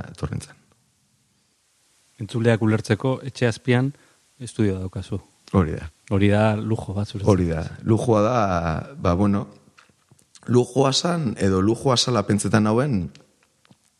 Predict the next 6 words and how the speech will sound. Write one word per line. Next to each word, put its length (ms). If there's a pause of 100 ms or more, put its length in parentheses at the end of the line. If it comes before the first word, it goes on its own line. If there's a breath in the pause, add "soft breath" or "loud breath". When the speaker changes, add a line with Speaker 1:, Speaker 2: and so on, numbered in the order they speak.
(640)
Speaker 1:
espero 280
naholako 560
negua 360
gogorragoa 560
izetea, 400
ez? 160